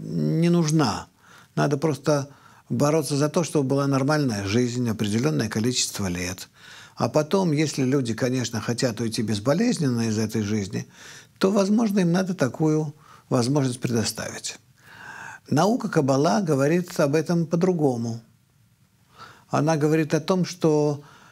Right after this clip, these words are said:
э, те страдания, которые человек проходит, умирая, они записываются в его душе, и они ему затем помогают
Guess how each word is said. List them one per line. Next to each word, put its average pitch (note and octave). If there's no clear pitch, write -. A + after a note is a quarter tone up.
э, C#3
те F3+
страдания, C#3+
которые B2+
человек C3
проходит, C3
умирая, B2
они D3+
записываются C3+
в G#2+
его A#2
душе, A2+
и C3
они D3+
ему D#3
затем C#3+
помогают C3